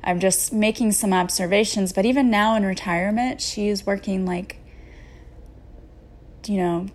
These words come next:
she's subbing and doing all this stuff on the side. And it's like, I see that and I, I just think, I, I don't want that to be my retirement. Like, I don't wanna have to work in retirement. You know, when I retire, I wanna do what I wanna do, not what I have to do. And not that,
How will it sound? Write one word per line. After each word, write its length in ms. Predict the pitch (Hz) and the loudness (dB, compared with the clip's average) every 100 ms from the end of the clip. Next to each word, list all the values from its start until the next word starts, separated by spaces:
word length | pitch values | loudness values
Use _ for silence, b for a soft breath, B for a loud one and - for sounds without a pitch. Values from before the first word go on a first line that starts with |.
| - - | -14 -10
she's 200 | - - | -4 -2
subbing 600 | - 226 214 208 202 185 | 4 4 6 2 2 2
and 120 | 180 | 2
doing 280 | 196 202 185 | 2 2 2
all 120 | 180 | 0
this 140 | 185 | -2
stuff 220 | - 202 | -4 -4
on 60 | 196 | -2
the 80 | 185 | -2
side. 360 | - 233 226 | 2 4 6
And 140 | 208 185 | 4 2
it's 260 | 185 - | -2 -4
like, 340 | 190 180 180 - - B B B | 0 0 0 -8 -14 B B B
I 100 | 202 | 4
see 340 | 214 - 254 269 | 4 4 4 8
that 260 | 262 240 | 10 10
and 120 | 220 202 | 8 6
I, 180 | 190 - | 4 2
I 200 | 196 190 | 2 2
just 300 | 208 - - | 0 -2 -4
think, 300 | 214 202 - - - | -4 -4 -8 -14 -8
I, 180 | - - - | -6 -8 -2
I 100 | 208 | 2
don't 240 | 208 208 202 | 2 2 2
want 240 | 196 196 | 2 2
that 260 | 190 190 - | 0 0 0
to 100 | 202 | 0
be 180 | 202 | 2
my 180 | 190 180 | 2 0
retirement. 640 | 175 175 208 180 175 - - | -2 0 4 4 2 -2 -4
Like, 160 | - - | -6 4
I 80 | 240 | 6
don't 140 | 254 | 6
wanna 160 | 240 226 | 4 2
have 200 | 208 196 | 2 0
to 100 | 180 | -2
work 280 | 170 - - | -4 -6 -10
in 80 | 175 | -8
retirement. 680 | 170 185 - - - - - | -6 -4 -4 -6 -10 -12 -6
You 100 | 190 | 0
know, 140 | 185 | 2
when 120 | 185 | 2
I 160 | 214 233 | 4 6
retire, 640 | 285 294 220 196 196 196 196 | 6 4 4 4 4 4 4
I 80 | |
wanna 200 | 202 220 | 4 4
do 140 | 196 208 | 2 2
what 100 | 180 | 4
I 100 | 170 | 2
wanna 360 | 170 185 185 | 2 2 2
do, 320 | 185 190 185 180 | 2 2 0 0
not 200 | 175 180 | -2 -2
what 80 | |
I 60 | 170 | -2
have 280 | 170 160 - | -4 -6 -8
to 100 | - | -10
do. 300 | - - - B B B B B B | -8 -8 -10 B B B B B B
And 200 | - 208 | 2 4
not 260 | 233 240 226 | 6 4 6
that, 300 | 220 196 | 6 6